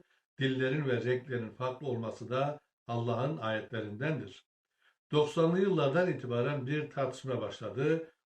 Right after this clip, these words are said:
Kur'an Arapçadır, bunu kabul ediyoruz ama biz Türk'üz, namazımızı Kur'an'ın Türkçe mealinden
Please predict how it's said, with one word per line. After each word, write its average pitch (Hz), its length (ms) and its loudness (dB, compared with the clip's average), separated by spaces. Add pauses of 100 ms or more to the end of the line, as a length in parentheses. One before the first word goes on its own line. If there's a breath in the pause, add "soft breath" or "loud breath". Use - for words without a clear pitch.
Kur'an 135 400 0
Arapçadır, 143 760 0
bunu 131 300 -2
kabul 120 320 -2
ediyoruz 117 380 -2
ama 139 420 -2 (280 loud breath)
biz 127 220 -4
Türk'üz, 143 640 -4
namazımızı 123 960 0 (160)
Kur'an'ın 131 580 0
Türkçe 180 360 4
mealinden 120 880 0